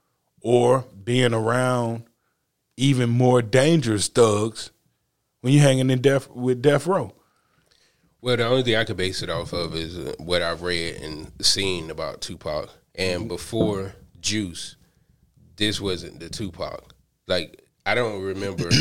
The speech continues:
Speaker 2: <clears throat> seeing interviews of people who gave accounts to early Tupac ever saying he was that person.
Speaker 1: Right.
Speaker 2: You know? So something happened.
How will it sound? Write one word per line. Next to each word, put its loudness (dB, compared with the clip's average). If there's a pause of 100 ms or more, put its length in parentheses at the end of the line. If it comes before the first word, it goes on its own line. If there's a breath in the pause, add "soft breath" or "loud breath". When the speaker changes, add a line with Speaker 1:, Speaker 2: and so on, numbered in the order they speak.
Speaker 2:
<clears throat> -10
seeing -2
interviews -6
of -12
people -6
who -4
gave -4
accounts -4 (120)
to -4
early -2
Tupac -4 (400 loud breath)
ever -2
saying -6
he -6
was -8
that -2
person. -6 (520)
Speaker 1:
Right. -4 (360)
Speaker 2:
You 0
know? -2 (160)
So -4 (100)
something -2
happened. -4